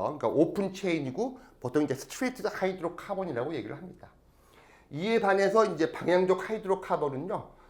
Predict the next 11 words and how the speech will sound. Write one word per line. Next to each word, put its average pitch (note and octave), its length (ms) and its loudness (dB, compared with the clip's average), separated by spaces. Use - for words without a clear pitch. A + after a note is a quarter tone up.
이제 G2+ 240 -6
닫혀 F3+ 340 0
있어 E3 280 2
갖고 F#3 440 0
이제 A#2 380 -4
이와 A#2 260 0
같이 G#3+ 480 -6
링 F#3+ 340 -2
구조를 C#3+ 480 -2
형성하게 F#3 480 -4
됩니다. - 420 -10